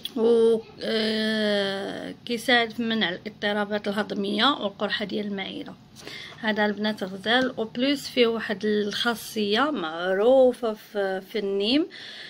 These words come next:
انه كيصلح حتى ل-، تخدموه. انا مخدماه كمانع حمل،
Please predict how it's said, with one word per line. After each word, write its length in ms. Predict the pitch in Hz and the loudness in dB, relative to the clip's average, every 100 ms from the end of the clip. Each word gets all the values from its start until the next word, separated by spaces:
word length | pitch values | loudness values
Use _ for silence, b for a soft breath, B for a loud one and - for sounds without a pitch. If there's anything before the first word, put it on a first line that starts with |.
| B B - | B B -6
انه 360 | 214 220 226 | -4 -2 -4
كيصلح 400 | 220 233 220 226 | -4 -6 -4 -6
حتى 360 | 208 - 240 220 | -6 -6 -2 0
ل-، 540 | 220 208 202 190 - - | 0 0 0 0 -4 -6
تخدموه. 640 | - 226 - 240 277 269 - - | -4 -4 -2 2 4 2 0 -6
انا 160 | 226 | -6
مخدماه 640 | 233 220 220 185 214 247 220 - | -6 -6 -8 -6 -2 0 -2 -4
كمانع 500 | 220 214 214 214 208 | -2 2 2 2 0
حمل، 360 | - - 180 | -4 -4 -6